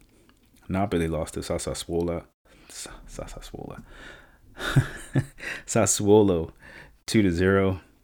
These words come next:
Roma two, Fiorentina zero, and then Sampdoria and Genoa played to a one one draw. Today, we got, uh, Hellas Verona hosting Benevento.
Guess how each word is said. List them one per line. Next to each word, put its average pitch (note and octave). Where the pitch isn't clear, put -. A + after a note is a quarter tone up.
Roma F#2+
two, G2
Fiorentina F2
zero, F#2
and D#2+
then D2+
Sampdoria F#2+
and D2+
Genoa E2
played D#2+
to D2+
a C#2
one D2
one C2+
draw. B1+
Today, F#2+
we E2
got, D2+
uh, D2
Hellas F#2+
Verona F2
hosting D#2
Benevento. C#2+